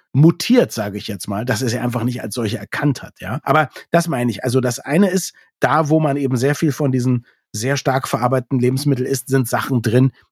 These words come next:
die wahrscheinlich auch nach europäischem Gesetz, weil sie krebserregend sind und so, verboten wären. Das andere ist, ich glaube, das Problem ist ja wahrscheinlich trotzdem nicht, wenn du in die U S A fährst und in deinen zwei Wochen, wo du dann da auf dem Medizinerkongress bist, zwei oder dreimal so ein Quatsch isst,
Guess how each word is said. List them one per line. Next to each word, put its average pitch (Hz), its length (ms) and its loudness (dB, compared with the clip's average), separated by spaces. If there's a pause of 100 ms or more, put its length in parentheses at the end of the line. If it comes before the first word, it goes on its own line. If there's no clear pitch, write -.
die 139 140 2
wahrscheinlich 120 480 0
auch 127 120 -2
nach 117 140 -2
europäischem 120 540 0
Gesetz, 117 420 -4
weil 107 180 0
sie 123 60 0
krebserregend 113 560 -2
sind 110 160 -6
und 104 100 -8
so, 107 220 -6
verboten 101 420 -6
wären. 87 200 -10 (180)
Das 113 160 -4
andere 233 400 2
ist, 147 280 -2 (260)
ich - 60 -20
glaube, 147 180 2
das 147 140 2
Problem 135 360 0
ist 170 120 -2
ja 139 100 -4
wahrscheinlich 127 300 -2
trotzdem 151 400 -4
nicht, 139 260 -2 (100)
wenn 113 200 0
du 170 140 2
in 147 120 0
die 131 80 0
U 123 120 0
S 110 120 -4
A 127 140 -4
fährst 113 440 -6
und 123 160 -2
in 131 100 -2
deinen 120 200 0
zwei 117 260 -4
Wochen, 123 280 -2
wo 117 80 0
du 113 80 0
dann 110 200 -4
da 117 120 -2
auf - 160 -10
dem 110 100 -2
Medizinerkongress 110 840 -4
bist, - 280 -8 (220)
zwei 127 280 -4
oder 117 180 -2
dreimal 117 420 -2
so 110 100 -4
ein 104 100 -6
Quatsch - 320 -6
isst, - 340 -10